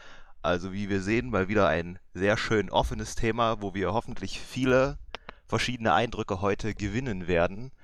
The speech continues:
Wir haben wieder Leute aus dem Forum eingeladen, mit denen wir heute darüber diskutieren wollen. Wir haben auch, äh, gemerkt, dass sich von vergangenen Proxcasts viele Leute wieder beteiligt haben.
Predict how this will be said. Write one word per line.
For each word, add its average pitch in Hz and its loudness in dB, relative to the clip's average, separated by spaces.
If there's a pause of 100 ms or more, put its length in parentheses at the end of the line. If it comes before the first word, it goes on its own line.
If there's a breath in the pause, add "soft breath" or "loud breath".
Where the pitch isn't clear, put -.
(800 loud breath)
Wir 127 2
haben 156 10
wieder 127 -2
Leute 127 -2
aus 113 -2
dem 127 -8
Forum 113 -4
eingeladen, 120 2
mit 110 -12
denen 104 -4
wir 101 -2
heute 101 -2
darüber 90 -6
diskutieren 104 -4
wollen. 127 2 (560)
Wir 117 4
haben 135 4
auch, - -6
äh, 110 0
gemerkt, 135 -2
dass 113 -2
sich - -8
von 104 -4
vergangenen 123 0
Proxcasts - -4
viele 104 -2
Leute 92 0
wieder 95 -4
beteiligt 98 0
haben. 120 2